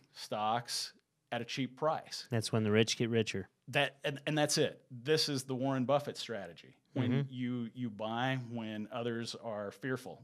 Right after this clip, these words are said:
Speaker 1: And it's, it's a very easy thing to say. It's a real gut check when you put real money at work and, and, you know, when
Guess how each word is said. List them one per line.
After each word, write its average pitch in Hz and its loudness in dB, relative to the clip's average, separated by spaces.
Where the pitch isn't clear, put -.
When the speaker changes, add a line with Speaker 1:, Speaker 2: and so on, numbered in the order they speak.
Speaker 1:
And 127 -2
it's, 127 -2
it's - 0
a 131 2
very 139 2
easy 143 0
thing 135 0
to 127 -6
say. 143 -2
It's 127 -2
a 151 6
real 143 4
gut 139 4
check 107 -2
when 131 0
you 123 -2
put 156 2
real 143 2
money 135 2
at 120 -6
work 135 4
and, 110 -8
and, 131 0
you 135 4
know, 135 2
when 131 2